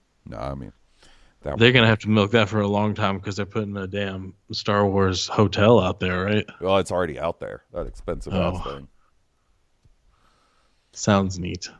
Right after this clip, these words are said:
Speaker 1: Yeah,
Speaker 2: That
Speaker 1: it
Speaker 2: is
Speaker 1: does
Speaker 2: neat.
Speaker 1: sound weak, neat. I was not planning on doing the Star Wars hotel 'cause that shit's so expensive. But I, I know it was, for a little bit there when it first came out, it was kind of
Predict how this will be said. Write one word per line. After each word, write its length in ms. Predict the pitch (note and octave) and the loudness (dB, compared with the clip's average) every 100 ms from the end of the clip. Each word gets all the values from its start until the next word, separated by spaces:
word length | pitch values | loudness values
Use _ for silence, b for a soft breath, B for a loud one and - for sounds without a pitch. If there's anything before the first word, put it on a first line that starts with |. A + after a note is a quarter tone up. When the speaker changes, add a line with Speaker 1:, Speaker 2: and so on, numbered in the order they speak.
| - | 0
Speaker 1:
Yeah, 100 | G#2 | 2
Speaker 2:
That 40 | |
Speaker 1:
it 40 | G#2+ | 4
Speaker 2:
is 80 | |
Speaker 1:
does 140 | B2 A2 | 4 6
Speaker 2:
neat. 240 | G#2+ E2 | 6 4
Speaker 1:
sound 120 | C#2 | -2
weak, 160 | C2+ - _ | -10 -16 _
neat. 340 | F2+ D#2+ C#2 - - | -12 -10 -12 -12 -4
I 460 | F#2 B2+ D3 A2+ - _ - | 0 2 2 0 -8 _ -14
was 220 | A2 A#2 G#2 | -6 -4 0
not 400 | A#2+ G#2 F#2+ - | 2 2 0 -4
planning 420 | G2+ F2+ F2 F2 | -2 -2 -2 -6
on 120 | E2+ | -6
doing 240 | E2+ F2 D#2+ | -6 -6 -8
the 60 | |
Star 280 | E2 F2+ E2 | -6 -2 -2
Wars 160 | D#2+ D2+ | -4 -6
hotel 340 | D#2 F2 D#2 | -6 -4 -6
'cause 140 | D2+ | -6
that 160 | D2+ D2 | -10 -8
shit's 240 | - D2+ | -8 -10
so 140 | - D2+ | -6 -8
expensive. 580 | - - E2+ D#2 E2+ E2 | -8 -8 -8 -6 -10 -6
But 140 | D#2+ F#2+ G#2+ - | 0 0 0 -4
I, 160 | B B B B b b b b D#3+ | B B B B b b b b 0
I 20 | |
know 260 | A3 F#3+ E3 | 4 4 4
it 80 | |
was, 200 | A#2+ A2+ | 2 -2
for 520 | - A#2 G3 E3+ G#2 - _ _ _ - | -4 -4 -2 -2 -4 -10 _ _ _ -2
a 80 | C3 | 0
little 260 | C3+ C#3 D#3 | 4 4 4
bit 240 | D3+ C3+ | 2 2
there 260 | C#3+ C#3+ D3 | 0 0 0
when 200 | A#2+ F#2 | -2 -6
it 100 | D#2+ | -6
first 240 | G#2+ F#2+ | -6 -4
came 180 | G#2 F2 | -6 -4
out, 220 | F2+ F#2 | -4 -6
it 80 | - | -8
was 140 | D#2 | -12
kind 320 | - F2+ E2+ | -6 -6 -6
of 200 | E2 D2+ | -10 -12